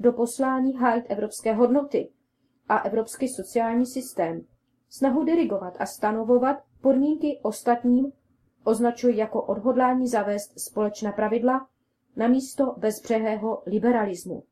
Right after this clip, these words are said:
Jak uvedl dlouholetý komisař pro zahraniční obchod Evropské unie Pascal Lamy, Věřím, že nemáme na výběr, musíme prostě násilí trhu omezit pravidly. Věřím, že právě Evropa je pro nás hlavním mechanismem pro zavedení takových pravidel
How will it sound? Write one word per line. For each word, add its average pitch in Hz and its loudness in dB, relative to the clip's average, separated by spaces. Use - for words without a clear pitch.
Jak 247 6
uvedl 269 2
dlouholetý 247 2
komisař 220 -4
pro 202 -6
zahraniční 214 -4
obchod 226 -4
Evropské 208 -4
unie 233 2
Pascal 208 -2
Lamy, 220 0
Věřím, 320 4
že 359 4
nemáme 302 4
na 240 4
výběr, 175 -2
musíme 226 0
prostě 233 -2
násilí 226 -2
trhu 214 -2
omezit 214 -4
pravidly. 226 -2
Věřím, 320 4
že 330 0
právě 302 4
Evropa 247 2
je 190 4
pro 214 -4
nás 208 -2
hlavním 240 2
mechanismem 254 0
pro 220 -4
zavedení 202 -2
takových 269 -2
pravidel 226 0